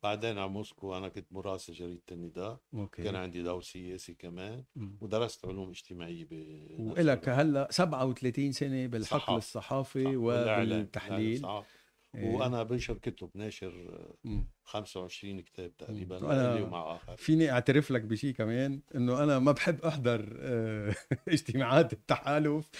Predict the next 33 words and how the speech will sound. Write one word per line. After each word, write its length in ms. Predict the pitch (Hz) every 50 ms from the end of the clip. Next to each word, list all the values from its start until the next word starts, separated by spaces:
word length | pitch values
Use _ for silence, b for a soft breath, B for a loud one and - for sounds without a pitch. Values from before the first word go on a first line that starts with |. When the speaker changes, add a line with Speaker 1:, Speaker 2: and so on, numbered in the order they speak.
| B B -
Speaker 2:
إلا 220 | 170 170 165 151
بس 240 | 143 160 165 160 -
دا 180 | 151 143 143
أسمع 340 | 175 165 - 147 143 135 131
تحليلك 640 | 131 - 147 - - - 139 143 139 135 127 120 139
السياسي 520 | 117 - - 139 135 143 143 143 - 131
كل 60 | 101
Speaker 1:
عفو 160 | 110 135 131 120 117
Speaker 2:
جمعة. 180 | 123 117 110 107
Speaker 1:
حبيبي. 260 | - 107 107 113 - - _ _
تسلم. 160 | - 101 165
Speaker 2:
تسلم. 280 | - - - - 104 95
Speaker 1:
الله 180 | 104 104 98
يخليك. 400 | 95 - _ 92 92 98 95 92 90 _ _
Speaker 2:
طيب، 240 | - 117 104 90 - - _ _ _ _ _
خيي، 560 | - - 123 123 120 123 123 120 127 123 120 - - - - - - 123
آه، 280 | 117 107 107 104 101
تنقول 600 | 101 - - 117 117 120 127 135 127 127 123 113
هلا 160 | 123 120 117
ما 80 | 107 123
بقى 160 | 123 127 120
معنا 220 | 120 117 113 104 98
كتير 220 | - - 110 104
وقت، 380 | 107 113 123 120 117 117 - 104
وبكرة 500 | 95 110 110 107 101 101 98 95 95 92
جاي 220 | 92 104 104 101
الانتخابات 680 | 98 98 98 95 - 95 - 95 92 95 101 101 - 95
بعد 220 | 92 87 85 80
يومين. 520 | 85 85 85 85 87 90 92 101 107 110 110 B B B B B B B B B B B B _ _ -
آه، 680 | 113 104 104 101 101 101 98 98 98 98 98 101 110 - _ _ _ _ _ _ _ _ _ _ _ _ _ _ _ _ _ _ _ _ _ _ _ _ _ _ _ _
عم 120 | - 135 139
بسمع 280 | 175 165 - 143 123
كتير 440 | 107 - - - 117 117 110 107 113